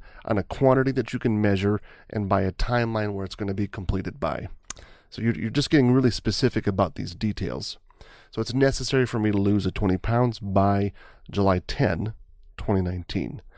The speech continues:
Now review that statement for believability. Not necessarily what you can do,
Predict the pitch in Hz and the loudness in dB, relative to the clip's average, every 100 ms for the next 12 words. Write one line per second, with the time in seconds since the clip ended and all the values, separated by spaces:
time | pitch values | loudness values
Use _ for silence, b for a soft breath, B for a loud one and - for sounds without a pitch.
0 | B B - 117 117 110 151 208 165 147 | B B 0 2 2 2 0 2 2 2
1 | - b b - - 156 139 127 110 92 | -4 b b -10 -2 0 0 -2 -2 0
2 | 101 98 92 87 110 95 - - - _ | 0 0 -4 4 4 4 0 -8 -14 _
3 | _ _ _ _ - 208 196 185 165 - | _ _ _ _ -2 0 2 0 -4 0
4 | 160 131 107 - - 107 196 - 120 90 | 0 2 2 0 -6 -2 -2 0 -2 -2
5 | 87 64 67 | -4 -4 -8